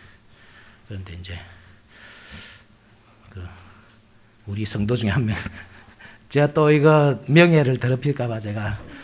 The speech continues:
이름은 안 밝히겠습니다. 우리 교회 중 안에서 아주 이 진실만을 말하는 성도가,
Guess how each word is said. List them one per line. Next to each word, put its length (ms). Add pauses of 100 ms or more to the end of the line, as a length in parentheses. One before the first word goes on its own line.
(140)
이름은 360
안 120
밝히겠습니다. 640 (1120)
우리 240
교회 280
중 280 (100)
안에서 420
아주 320 (280)
이 120
진실만을 600
말하는 340
성도가, 460